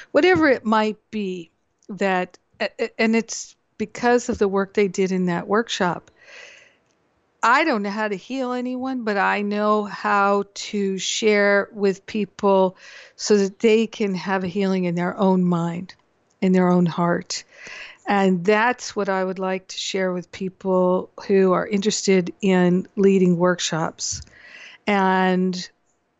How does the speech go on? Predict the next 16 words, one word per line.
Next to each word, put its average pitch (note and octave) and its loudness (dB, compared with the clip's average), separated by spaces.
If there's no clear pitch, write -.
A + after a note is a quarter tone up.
even C4 2
how A3+ 0
to G#3+ -4
really G3+ -2
organize G#3+ 0
a F#3+ -4
great G#3+ -4
workshop G3+ -2
on F#3 0
any G3+ 0
topic, - -6
uh, G3+ -4
because G#3 -2
there G3 2
are F#3+ 2
many B3+ 2